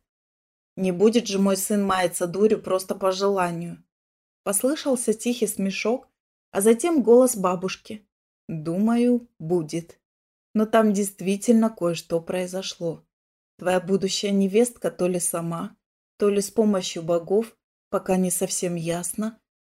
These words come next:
вытащила из своего бывшего мира свою подружку. Зачем? Не знаю, не спрашивай". "И что теперь?" "Да вот, если бы я знала".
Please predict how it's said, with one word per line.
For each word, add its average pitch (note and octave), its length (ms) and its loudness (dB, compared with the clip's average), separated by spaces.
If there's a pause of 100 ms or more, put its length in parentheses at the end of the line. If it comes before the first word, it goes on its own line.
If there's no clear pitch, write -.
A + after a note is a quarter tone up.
(160)
вытащила B3+ 520 2
из - 280 -4
своего F#3+ 400 2
бывшего F3+ 520 -2
мира F#3+ 360 0
свою F3+ 420 -4
подружку. F#3+ 840 -6 (500)
Зачем? A3+ 800 0 (260)
Не G3 220 4
знаю, F3 580 -6 (120)
не G3 120 0
спрашивай". F3 840 -6 (840)
"И F3+ 120 -4
что F#3 280 0
теперь?" F3+ 580 -4 (640)
"Да G3+ 300 -2
вот, A#3 360 -2 (120)
если F#3 480 -2
бы F#3+ 160 2
я G#3 180 2
знала". E3 600 -4